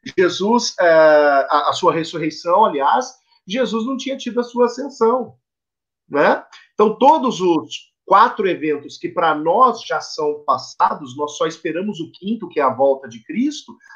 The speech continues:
todos esses quatro eventos ainda não tinham acontecido, né? E aí você vê, ah, a, nesse sanduíche de duas, é, de duas tomadas, a primeira tomada do norte, a segunda tomada do sul, de Judá,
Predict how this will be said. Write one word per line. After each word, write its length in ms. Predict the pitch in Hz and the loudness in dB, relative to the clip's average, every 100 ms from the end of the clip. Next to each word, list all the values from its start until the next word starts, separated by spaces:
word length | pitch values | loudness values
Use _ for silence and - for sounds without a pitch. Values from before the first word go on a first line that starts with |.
| - | -10
todos 200 | - 247 | -4 -2
esses 260 | 269 - 226 | -2 -4 -4
quatro 320 | - 185 185 | 0 0 0
eventos 500 | 156 135 170 190 165 | -2 -2 -4 -4 -2
ainda 280 | 160 151 147 | 0 2 2
não 160 | 143 143 | 2 -2
tinham 240 | - 139 | -2 0
acontecido, 680 | 131 - - 123 - 113 - _ _ _ _ - | 0 -4 -10 -14 -8 -8 -8 _ _ _ _ 0
né? 340 | 127 147 - - - - | 4 4 2 -6 -20 -2
E 80 | 160 | 4
aí 100 | 214 | 4
você 300 | 226 262 294 | 4 2 2
vê, 400 | 240 170 117 - - - _ - | 2 2 2 -2 -18 -20 _ 0
ah, 400 | 175 170 165 - - - | 2 4 4 0 -10 0
a, 320 | 190 196 - _ 233 | 2 2 -4 _ -8
nesse 400 | 226 208 294 302 | -2 2 2 0
sanduíche 1040 | 285 - 233 214 160 202 202 - - 107 - _ _ _ | -2 4 4 4 0 0 -4 -4 -8 -12 -16 _ _ _
de 380 | 123 110 170 170 151 | -14 -8 -6 -8 -12
duas, 960 | 120 170 240 233 175 139 117 - - - - _ _ _ _ - | -4 2 6 6 6 4 2 -2 -8 -12 -16 _ _ _ _ 0
é, 320 | 139 143 139 | 2 2 0
de 160 | 127 | -4
duas 380 | 156 170 247 - | -4 2 2 2
tomadas, 760 | - 202 147 160 190 196 120 117 | 0 2 4 6 6 4 -2 -4
a 60 | 160 | -6
primeira 460 | 165 160 185 214 | -6 -6 -4 -4
tomada 400 | 214 180 160 151 147 | -4 0 0 0 -4
do 80 | 147 | -6
norte, 540 | 139 139 156 - - | 2 4 4 2 -8
a 20 | |
segunda 440 | 120 135 135 175 185 | -18 -16 -10 -8 -6
tomada 380 | 175 170 156 151 | -2 2 2 0
do 120 | 127 | -6
sul, 340 | 127 - 165 | -10 -6 -6
de 60 | 120 | -6
Judá, 520 | 107 123 120 160 - | -10 -6 2 2 2